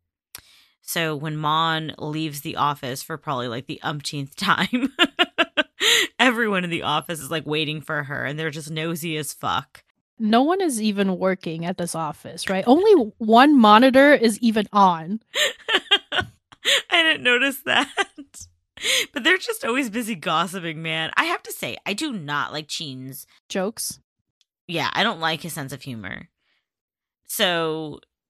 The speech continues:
Speaker 1: he says to Mon, like, "I have something that'll be approved immediately. Your resignation letter.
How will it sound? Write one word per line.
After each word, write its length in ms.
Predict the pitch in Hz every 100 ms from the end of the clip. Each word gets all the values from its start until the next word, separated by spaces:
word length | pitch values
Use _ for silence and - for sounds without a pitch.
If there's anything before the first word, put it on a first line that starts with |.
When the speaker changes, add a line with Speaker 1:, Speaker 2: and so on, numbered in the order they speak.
| _ -
Speaker 1:
he 560 | - 247 247 262 302
says 380 | - 190 180 -
to 100 | -
Mon, 440 | 185 147 143 147 147
like, 320 | 151 151 - - - _ -
"I 180 | 214
have 240 | 359 302 202
something 360 | 202 185 185 185
that'll 200 | 175 175
be 180 | 196
approved 480 | 170 - 208 180 156
immediately. 800 | 185 175 175 208 226 156 285 285 - - -
Your 240 | 247 277
resignation 920 | 214 226 233 247 233 262 339 277 226
letter. 340 | 190 180 185